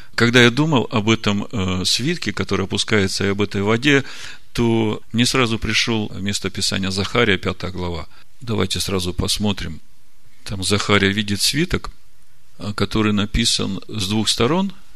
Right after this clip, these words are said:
и он сходит на землю, да? С первого стиха буду читать. "И опять поднял я глаза мои и увидел, вот летит свиток.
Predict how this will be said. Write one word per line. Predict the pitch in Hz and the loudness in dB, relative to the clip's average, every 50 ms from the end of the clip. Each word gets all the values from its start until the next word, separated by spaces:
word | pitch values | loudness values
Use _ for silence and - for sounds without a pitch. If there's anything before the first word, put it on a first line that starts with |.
| - - - - | -10 -10 -8 -4
и | - 127 | -2 0
он | 147 175 151 | 0 2 0
сходит | - - - - 160 160 147 139 127 - - | 0 -2 -2 0 0 2 2 0 -2 -2 0
на | 117 120 113 113 113 113 113 110 120 - - - - | 0 2 2 2 2 0 -2 -4 -6 -8 -10 -8 -6
землю, | 113 104 95 95 90 82 76 - - | -4 -2 0 0 0 0 -4 -8 -8
да? | 92 104 120 143 - - - - - - - - - - - - - - - - - - - - - - - - - - - - | -6 -6 -6 -6 -8 -10 -10 -12 -12 -12 -10 -10 -10 -10 -10 -10 -10 -10 -10 -10 -10 -10 -10 -10 -10 -10 -10 -10 -10 -10 -10 -10
С | - - | -10 -8
первого | - 98 92 87 87 92 | -4 -4 -4 -2 -2 -4
стиха | - - - 104 - 104 | -4 -4 -6 -6 -2 -2
буду | 98 92 85 85 92 | -2 -2 -2 -4 -4
читать. | - - - - - 78 73 - - - - - - - - - - - | -4 -2 -2 -2 -4 -8 -8 -8 -10 -10 -10 -12 -12 -12 -12 -12 -10 -6
"И | - 90 | -6 -4
опять | 90 - 127 135 143 - | -2 2 2 0 2 2
поднял | 127 117 113 120 127 123 113 | 0 0 2 2 2 2 2
я | 107 | 0
глаза | 95 - 95 98 95 107 123 139 | 0 0 0 0 2 2 2 2
мои | 147 139 127 113 | 2 2 2 2
и | 101 | 2
увидел, | 98 101 104 123 127 117 110 101 | 0 0 0 -2 0 0 0 0
вот | 95 110 120 - | 0 -2 -4 -2
летит | 101 104 104 - 104 | -2 -4 -2 -2 -4
свиток. | - - - 98 95 87 - - - - - | -2 -2 -2 -2 -4 -4 -6 -8 -10 -10 -12